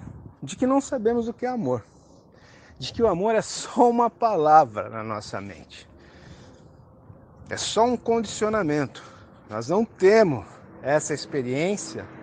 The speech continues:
como uma realidade do nosso viver. Isso é a coisa mais difícil da mente aceitar,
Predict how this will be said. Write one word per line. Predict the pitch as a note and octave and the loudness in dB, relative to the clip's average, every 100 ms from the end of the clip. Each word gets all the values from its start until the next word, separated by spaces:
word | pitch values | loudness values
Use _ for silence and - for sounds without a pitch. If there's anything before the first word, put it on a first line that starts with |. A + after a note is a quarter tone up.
| - | -2
como | D#3 E3+ | 0 2
uma | F#3 | 0
realidade | E3 G3 G3 G3 C3+ D#3+ G#3+ E3+ | 2 0 0 -2 4 8 8 6
do | D3 | -4
nosso | C#3+ C3+ - | -4 -4 -8
viver. | B2 F#2 F2+ - - - - - - - - - - | -10 -8 -12 -14 -16 -16 -16 -16 -16 -18 -20 -16 -4
Isso | A3 C#4 - | 0 0 6
é | A#3 | 4
a | |
coisa | A3+ A3+ G#3+ G#3 | 8 6 6 4
mais | G3 F#3+ G#3 B3+ D#4+ F4 D4 | 0 2 6 6 6 2 0
difícil | D4 B3 - - E3+ A3 C#4 - D4+ C#4+ - - - - | -2 -2 -4 -10 -2 0 0 -2 -2 -2 -6 -16 -16 -2
da | D#3 G3 | 4 6
mente | F3+ F3 F#3+ A3+ A3+ C4+ C#4+ - - - - - - | 6 2 2 0 -2 -6 -6 -8 -14 -14 -12 -12 0
aceitar, | F3+ F#3 A#3 A#3 - D3 | 2 4 2 2 6 4